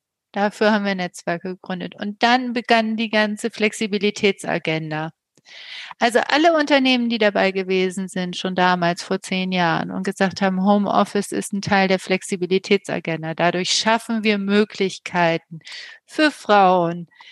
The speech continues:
äh, von zu Hause aus zu arbeiten. Das war die Intention damals.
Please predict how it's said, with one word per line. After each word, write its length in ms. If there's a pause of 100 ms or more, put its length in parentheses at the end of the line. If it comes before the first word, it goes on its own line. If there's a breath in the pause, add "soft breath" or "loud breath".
(300 loud breath)
äh, 280
von 240
zu 220
Hause 400
aus 280
zu 180
arbeiten. 400
Das 240
war 140
die 140
Intention 840
damals. 800